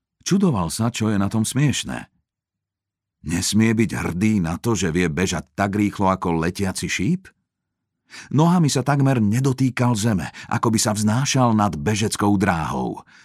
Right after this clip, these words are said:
Bežal, ako najrýchlejšie vládal, ale o chvíľu musel zmierniť. Srdce mu prudko bilo a ťažko lapal po vzduchu. Cítil, že mu ťažejú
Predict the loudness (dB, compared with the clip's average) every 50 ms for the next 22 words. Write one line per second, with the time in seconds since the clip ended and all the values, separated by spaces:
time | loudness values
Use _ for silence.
0 | _ _ _ _ _ _ -4 -2 0 0 0 0 0 0 0 0 0 -2 -2 -4
1 | -2 0 2 2 4 4 4 2 2 2 0 0 0 -2 -2 -2 -2 0 0 0
2 | 0 2 2 2 2 2 2 2 0 -2 -4 -8 -14 -20 -20 -16 _ -4 -2 -2
3 | 0 0 -2 0 2 4 4 4 6 6 4 4 2 2 0 0 0 0 2 2
4 | 2 2 2 0 -2 -2 -4 -4 -6 -8 -12 -16 _ _ _ _ _ _ _ _
5 | _ _ _ _ _ -6 -2 -2 -2 -2 0 0 2 2 2 2 2 0 0 0
6 | 0 0 2 2 2 4 2 2 0 0 -2 -2 -2 -2 0 0 2 2 2 2
7 | 2 0 0 0 0 -2 -2 0 0 0 0 0 -2 -2 -4 -8 -10 -12 -16 _
8 | -20 -20 -20 _ _ _ _ _ _ 0 2 4 4 4 4 2 2 2 2 2
9 | 2 2 2 0 0 -2 -2 0 2 4 4 4